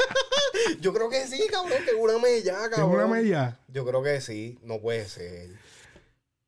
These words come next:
Speaker 2: Di que todo el mundo dice, "Pero, ah, pero saca algo para los dientes." Diablo, cabrón. Ahorita,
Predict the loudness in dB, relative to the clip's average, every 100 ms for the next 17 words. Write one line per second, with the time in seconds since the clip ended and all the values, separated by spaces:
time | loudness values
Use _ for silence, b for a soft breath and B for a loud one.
0 | _ _ _ -4 0 2 2 4 4 4
1 | 4 4 2 2 2 2 0 0 0 0
2 | 2 2 2 2 0 0 -2 -2 -2 -4
3 | _ _ _ _ _ _ _ _ _ _
4 | -14 -6 -2 -2 0 -2 -2 -4 -6 -2
5 | 0 0